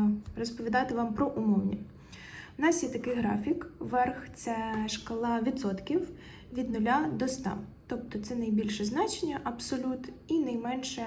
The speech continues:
негативно, все погано. А в бік у нас довга лінія, яка може бути нескінченною.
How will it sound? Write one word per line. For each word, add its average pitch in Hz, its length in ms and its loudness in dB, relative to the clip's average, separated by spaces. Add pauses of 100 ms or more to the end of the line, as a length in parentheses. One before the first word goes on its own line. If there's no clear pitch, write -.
(200)
негативно, 220 600 0 (100)
все 247 200 -6
погано. 190 360 4 (800)
А 233 220 0
в 220 120 -6
бік 320 320 8 (180)
у 240 40 -4
нас 226 220 -4
довга 214 640 4
лінія, 392 380 8 (1400)
яка 247 520 0
може 240 280 2
бути 226 240 4
нескінченною. 233 920 4